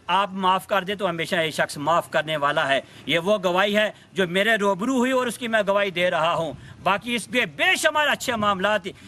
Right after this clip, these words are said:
इन लोगों के साथ अच्छा ताल्लुक, मैं समझता हूँ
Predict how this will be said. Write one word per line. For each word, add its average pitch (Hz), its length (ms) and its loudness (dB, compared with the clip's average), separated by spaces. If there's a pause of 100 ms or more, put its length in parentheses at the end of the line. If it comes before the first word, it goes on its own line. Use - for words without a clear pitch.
(120)
इन 190 200 0
लोगों 196 320 0
के 196 120 0
साथ 196 360 -2 (1120)
अच्छा 226 300 2
ताल्लुक, 233 400 0 (320)
मैं 214 140 4
समझता 208 400 0
हूँ 202 220 2